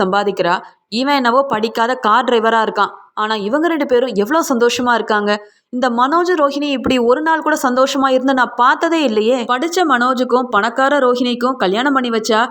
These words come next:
வாழ்க்கையில ஒரு வழியா செட்டில் ஆயிருவாங்க. அது மட்டும் இல்லாம இவங்க ரெண்டு பேரும் ரொம்ப சந்தோஷமா வாழ்வாங்க. அதை நம்ம கண்ணறிவா பார்க்கலான்னு பார்த்தா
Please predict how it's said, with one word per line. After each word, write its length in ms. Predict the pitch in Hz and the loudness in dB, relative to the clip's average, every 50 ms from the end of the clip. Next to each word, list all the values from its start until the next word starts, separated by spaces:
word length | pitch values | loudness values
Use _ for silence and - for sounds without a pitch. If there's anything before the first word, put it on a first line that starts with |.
| - - 196 | -4 -4 -2
வாழ்க்கையில 560 | 226 269 339 359 359 349 330 311 311 320 262 | 0 0 0 -2 -2 0 0 2 2 2 2
ஒரு 240 | 233 240 262 262 262 | 2 2 2 2 0
வழியா 180 | 269 277 285 277 | 0 0 -2 0
செட்டில் 260 | - 220 226 - 294 294 | -2 -2 -2 0 0 2
ஆயிருவாங்க. 540 | 277 262 240 220 233 233 226 226 226 247 - - - _ _ - | 2 2 2 2 0 0 0 0 -2 -2 -4 -6 -18 _ _ -8
அது 200 | 202 202 214 233 | -6 -2 0 0
மட்டும் 220 | 262 277 349 320 | 0 2 2 2
இல்லாம 360 | 285 254 247 233 226 240 247 - - - | 2 2 2 2 2 0 -2 -4 -6 -6
இவங்க 280 | 185 190 196 214 220 | -4 -2 0 0 0
ரெண்டு 200 | 214 220 220 233 | 0 0 0 0
பேரும் 200 | 233 262 262 262 | 0 2 2 2
ரொம்ப 200 | 220 220 247 254 - | 0 0 0 -2 -2
சந்தோஷமா 420 | 240 214 226 247 254 254 277 285 277 247 | 0 0 0 0 0 0 0 0 2 2
வாழ்வாங்க. 420 | 233 226 226 226 226 214 214 226 | 2 0 0 0 -2 -2 -2 -2
அதை 280 | 233 - - 190 190 196 | -4 -2 -2 -2 -2 0
நம்ம 180 | 202 208 202 196 | 0 0 -2 -2
கண்ணறிவா 520 | 196 202 190 196 226 226 240 254 294 302 294 | 0 -2 -2 0 2 2 2 2 2 0 0
பார்க்கலான்னு 420 | 254 233 226 226 233 226 233 240 233 | 0 -2 -2 0 0 -2 -2 -2 -2
பார்த்தா 360 | 233 220 214 214 214 202 214 | -2 -2 -2 0 0 0 0